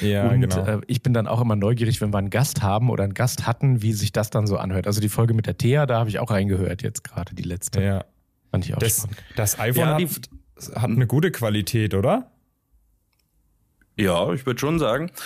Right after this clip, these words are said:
Speaker 3: Ähm,
Speaker 1: Ja.
Speaker 3: das Problem bei der Thea war eher, dass das immer ein bisschen verzögert war. Also da hab ich noch ein bisschen nachgecuttet, aber ansonsten hat das alles super geklappt und
Speaker 1: Mhm.
Speaker 3: es wird ja auch immer eingespielter und so weiter. Am Anfang ein paar Startschwierigkeiten beim einen oder anderen Gast,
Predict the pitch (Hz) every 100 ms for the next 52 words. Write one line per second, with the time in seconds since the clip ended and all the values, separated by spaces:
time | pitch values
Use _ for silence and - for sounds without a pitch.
0 | - - 123 127 135 143 143 110 143 135
1 | 139 127 165 190 147 143 135 131 117 139
2 | 170 156 135 131 104 139 139 123 127 -
3 | 113 113 131 117 123 110 104 - 135 120
4 | 95 95 98 101 104 117 110 107 107 107
5 | 104 120 107 - 117 151 143 98 95 95
6 | 101 113 135 143 147 120 113 113 117 -
7 | 120 117 113 - 170 - - 143 143 131
8 | 98 90 87 - 131 131 120 117 120 104
9 | 113 117 - 113 107 104 101 104 107 101
10 | 113 113 113 101 104 - 107 - 107 107
11 | 107 107 98 101 98 101 104 101 95 101
12 | 98 98 107 -